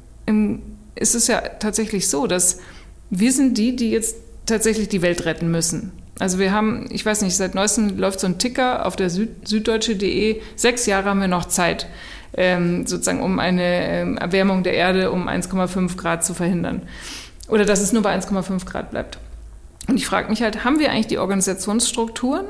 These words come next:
und die Tools der Zusammenarbeit, damit wir überhaupt eine Veränderung herbeiführen können? Und das ist so ein bisschen diese größere Perspektive, warum das alles auch einfach unglaublich wichtig ist, ja. Das eine ist natürlich, dass ich ein Le-, ein selbstbestimmtes Leben führen will.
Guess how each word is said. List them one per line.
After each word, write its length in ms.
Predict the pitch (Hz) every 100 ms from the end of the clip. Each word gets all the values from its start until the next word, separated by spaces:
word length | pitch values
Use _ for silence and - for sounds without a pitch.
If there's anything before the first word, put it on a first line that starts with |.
| -
und 200 | 190 180
die 100 | 180
Tools 320 | - 269 285
der 140 | 180
Zusammenarbeit, 840 | 175 175 175 226 - 254 294 302 - - - -
damit 300 | - 208 208
wir 80 | 214
überhaupt 520 | 190 185 214 240 233
eine 120 | 202 190
Veränderung 760 | 190 165 214 214 196 202 208 - -
herbeiführen 640 | 208 226 330 - 180 165
können? 340 | - - - - - - - - - -
Und 120 | 202 214
das 120 | 269
ist 100 | 254
so 60 |
ein 60 | 233
bisschen 240 | 247 247
diese 200 | 208 196
größere 400 | 202 208 311 311
Perspektive, 680 | 285 185 170 175 175 196 185
warum 240 | 185 190 240
das 160 | 220
alles 380 | - 190 226 226
auch 140 | - 190
einfach 280 | 196 220
unglaublich 560 | 208 233 220 - 214 208
wichtig 380 | 254 262 226 -
ist, 220 | 160 -
ja. 180 | - - -
Das 180 | 208
eine 260 | - 285 339
ist 200 | 262 247
natürlich, 360 | 233 233 240 233
dass 200 | 220 214
ich 220 | 214 - - -
ein 140 | 196
Le-, 200 | 185 196
ein 120 | 214
selbstbestimmtes 720 | 190 202 196 196 - 180 175 -
Leben 260 | 196 196
führen 380 | 180 170 165 165
will. 240 | 160 -